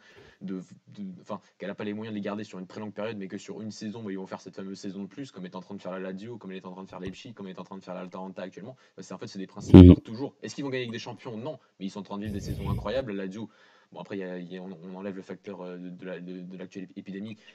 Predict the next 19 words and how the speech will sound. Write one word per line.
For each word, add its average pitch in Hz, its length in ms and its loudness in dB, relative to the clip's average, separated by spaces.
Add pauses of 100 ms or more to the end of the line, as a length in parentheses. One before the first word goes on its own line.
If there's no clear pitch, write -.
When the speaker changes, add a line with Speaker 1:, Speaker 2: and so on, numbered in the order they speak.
Speaker 1:
mais 98 60 -12
voilà, 107 160 -2
la 92 140 -2
Lazio 95 260 -6
était, 90 240 -10
était 92 120 -12
en 90 100 -12
course - 180 -10
sur - 120 -12
le, 90 60 -14
pour - 160 -10
le 92 80 -6
titre 104 200 -12
cette, 87 200 -12
cette - 280 -12
saison, 104 340 -10
et 101 60 -16
c'est 95 300 -10
exactement 107 580 -8